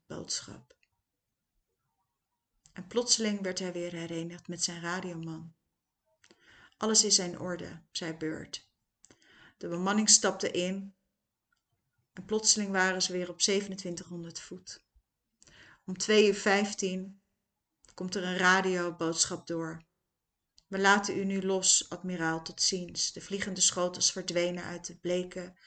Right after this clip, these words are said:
blauwe hemel. En het vliegtuig voelde plotseling alsof het even in de scherpe benedenwind werd getrokken. Twee uur twintig. We bevinden ons opnieuw boven de ijsvlakte op ongeveer zevenentwintig minuten van het basiskamp.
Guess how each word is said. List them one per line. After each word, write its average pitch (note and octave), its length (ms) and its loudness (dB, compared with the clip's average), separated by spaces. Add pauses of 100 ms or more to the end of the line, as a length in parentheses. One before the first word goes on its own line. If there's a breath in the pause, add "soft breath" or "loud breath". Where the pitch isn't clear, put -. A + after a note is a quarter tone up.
(380 loud breath)
blauwe E3+ 340 2
hemel. F3 560 -6 (640)
En E3+ 80 -12
het E3+ 140 -6
vliegtuig G3+ 520 -2
voelde G3 280 -6
plotseling G#3 520 -2
alsof F#3+ 260 -4
het - 200 -12
even G#3 540 -4 (380 loud breath)
in F#3+ 100 -10
de F#3 60 0
scherpe A3+ 460 4
benedenwind F#3 640 -4
werd F3 200 -8
getrokken. - 680 -14 (1500 loud breath)
Twee F#3+ 320 2
uur F3+ 120 2
twintig. F#3 680 0
We F3 140 -2
bevinden G3+ 440 4
ons F#3 200 0
opnieuw G#3+ 500 4
boven F#3+ 320 2
de F#3+ 60 -2
ijsvlakte F#3 720 2
op F#3 120 -8
ongeveer F#3 400 -8
zevenentwintig G#3 720 0
minuten F3 240 -8
van F3 120 -12
het E3+ 140 -14
basiskamp. - 720 0